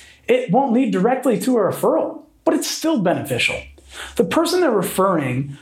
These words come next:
might file it away in their brain. That way, when they need coaching, they might consider your services.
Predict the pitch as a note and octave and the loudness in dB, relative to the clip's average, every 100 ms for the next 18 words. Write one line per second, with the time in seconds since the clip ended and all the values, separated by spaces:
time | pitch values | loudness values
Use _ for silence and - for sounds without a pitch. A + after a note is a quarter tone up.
0 | - C4 C#4+ - A#3+ C4 D4 A#3 G#3+ A3+ | -2 0 0 -2 0 2 2 2 2 0
1 | G#3+ E3+ C#3+ C#3+ E3+ A3 C#4 C#4+ - - | 0 0 0 0 2 2 0 -2 -6 -2
2 | - - A3 F#3+ F3 D#3+ C#3+ C3+ C#4+ D4+ | 0 2 2 2 0 0 0 0 0 0
3 | F3 E3 E3+ D#3+ E3+ - - G3 A#3 - | 0 0 0 0 -2 -6 0 2 2 0
4 | F#3 F3+ - F3+ D3+ C3+ A#2 B2+ G2+ F#2 | -2 -2 -2 -2 0 0 -2 -2 -4 -4
5 | F#2+ - - - | -6 -8 -14 -16